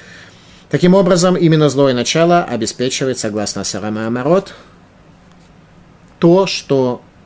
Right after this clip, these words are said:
человек в фантазиях, в результате образуется занавес, который все это скрывает.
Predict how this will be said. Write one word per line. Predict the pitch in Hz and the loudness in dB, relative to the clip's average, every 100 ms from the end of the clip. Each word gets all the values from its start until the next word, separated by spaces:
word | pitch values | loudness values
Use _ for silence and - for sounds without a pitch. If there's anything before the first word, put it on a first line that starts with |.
| _ _ _ _ - | _ _ _ _ -8
человек | - 135 120 113 - - - | -2 0 0 -2 -4 -18 -20
в | |
фантазиях, | - 131 123 170 160 170 151 131 | -8 -6 -2 0 0 -2 -4 -6
в | |
результате | 104 98 95 117 120 107 | -8 -8 -8 -8 -8 -10
образуется | 87 92 98 101 98 82 - 78 78 _ _ - - - - - _ _ _ _ - - _ _ - _ - - - - | -10 -10 -8 -6 -8 -8 -10 -10 -16 _ _ -20 -20 -20 -20 -20 _ _ _ _ -20 -20 _ _ -20 _ -20 -20 -20 -12
занавес, | 117 139 135 165 175 185 | -8 -4 -2 0 -2 -4
который | - 113 139 143 | -8 -6 -4 -6
все | - 127 | -6 -6
это | 117 113 | -6 -8
скрывает. | - 101 92 69 | -12 -12 -12 -14